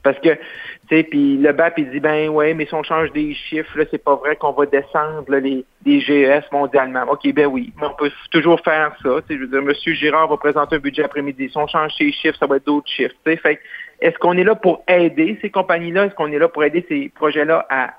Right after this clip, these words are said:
être meilleurs, à s'améliorer, être plus verts, aider, oui, la transition,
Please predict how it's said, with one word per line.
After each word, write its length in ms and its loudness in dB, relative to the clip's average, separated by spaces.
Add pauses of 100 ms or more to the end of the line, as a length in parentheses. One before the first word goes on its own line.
être 180 -2
meilleurs, 580 0
à 120 -4
s'améliorer, 720 -2
être 160 -6 (120)
plus 180 -6
verts, 500 2 (220)
aider, 300 4
oui, 140 4
la 120 4
transition, 680 -4